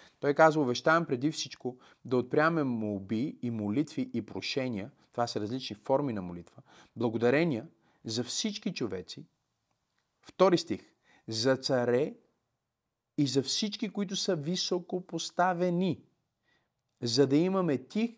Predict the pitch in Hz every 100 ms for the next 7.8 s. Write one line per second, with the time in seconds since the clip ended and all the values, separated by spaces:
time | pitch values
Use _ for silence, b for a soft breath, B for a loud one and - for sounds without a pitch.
0 | _ 143 - - 120 160 170 156 120 104
1 | 104 135 - _ _ _ _ - 123 131
2 | - _ - 247 247 240 202 151 123 120
3 | 180 170 - 170 - - 120 - 101 98
4 | 92 90 127 175 - b b b b 139
5 | 156 170 139 127 143 208 190 147 131 156
6 | 185 180 160 123 110 95 101 127 _ 110
7 | 120 - 170 - 160 - - 110